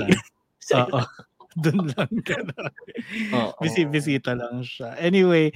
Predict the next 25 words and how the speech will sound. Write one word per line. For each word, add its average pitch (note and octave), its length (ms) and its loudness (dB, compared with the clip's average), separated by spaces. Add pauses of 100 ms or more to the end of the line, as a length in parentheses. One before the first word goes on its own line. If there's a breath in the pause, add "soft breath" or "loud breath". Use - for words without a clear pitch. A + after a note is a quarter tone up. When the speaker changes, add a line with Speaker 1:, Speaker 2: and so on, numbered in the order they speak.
(320 loud breath)
Speaker 2:
habang F#3 240 6
inaantay F#3 320 6
natin, D#3 320 4
tingnan D#3 240 2
natin D3+ 160 0
kung D3+ 160 0
makakahabol B2 560 2
sa B2 240 -4
habang A#2 400 -2
nire-record A2+ 640 0
namin G#2 400 -2
to. A2 240 -2
Mag-ship D3+ 640 -2 (160)
na F#3 160 6
tayo, B2+ 480 0
<laughs> C3 40 -2
starting F#3+ 680 2
with D3 320 -2 (560 loud breath)
Cherry G3 320 2
Magic D3+ 560 0
episodes D3 880 -6 (160)
seven, F3+ 640 -2 (160)
eight, D#3 240 -4 (160)
nine, C#3 560 -4
and B2 240 -4